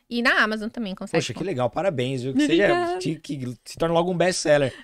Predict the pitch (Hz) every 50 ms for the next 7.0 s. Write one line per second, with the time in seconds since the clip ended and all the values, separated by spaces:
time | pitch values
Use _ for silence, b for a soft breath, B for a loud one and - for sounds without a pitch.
0 | - - 233 226 240 302 311 - - - 277 403 170 165 190 180 196 190 185 170
1 | 175 196 202 - 175 160 175 170 190 165 139 - - - 147 131 147 147 147 147
2 | 151 139 131 143 262 277 269 277 269 277 - - 269 - - 392 339 - - 370
3 | 359 330 294 247 226 214 208 202 202 135 131 - - 160 160 151 135 143 - 311
4 | 359 440 480 427 339 370 392 403 381 330 359 349 320 320 320 330 - - 359 359
5 | 349 294 247 233 226 214 214 214 214 226 - 220 220 220 220 226 233 226 214 208
6 | 208 196 196 - - 202 196 214 220 - 233 226 - 214 214 214 214 220 214